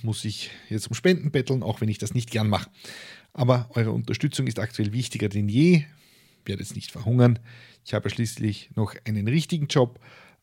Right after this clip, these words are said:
aber den mache ich halt auch nur Teilzeit, damit ich eben diesen Podcast machen kann. Ja, und jetzt ist halt wirtschaftlich gerade leider, na, ein bisschen fad.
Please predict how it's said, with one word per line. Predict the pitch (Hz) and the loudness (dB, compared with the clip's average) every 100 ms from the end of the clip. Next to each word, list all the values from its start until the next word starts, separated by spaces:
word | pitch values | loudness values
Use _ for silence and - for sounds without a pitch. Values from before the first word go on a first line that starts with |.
| - | -6
aber | 113 107 104 | -2 0 0
den | 110 107 | 0 0
mache | 98 - | -2 -6
ich | 104 - | -8 -4
halt | 98 - | -6 -6
auch | - - | -6 -4
nur | 107 | 0
Teilzeit, | 147 151 160 143 - - | 4 4 6 4 0 -8
damit | 107 107 | -6 -6
ich | 107 - - | -8 -12 -10
eben | 107 | -10
diesen | - 98 101 | -10 -8 -6
Podcast | 98 - 113 | -6 -4 -6
machen | 107 101 | -6 -4
kann. | 104 98 - _ - - - - - _ - | -2 -2 -6 _ -20 -20 -20 -20 -20 _ -4
Ja, | 110 - _ _ | -4 -4 _ _
und | 107 | -8
jetzt | 107 - | -6 -6
ist | - | -2
halt | 110 - | -2 -2
wirtschaftlich | 117 120 127 123 | -2 -2 -2 -6
gerade | - 104 104 113 107 | -4 0 2 2 0
leider, | 104 110 107 117 117 - | 2 4 6 6 2 -2
na, | 113 110 110 - | 0 2 0 -4
ein | 120 | -4
bisschen | 120 117 127 - | 0 0 -2 -2
fad. | - 123 104 - | 4 4 4 0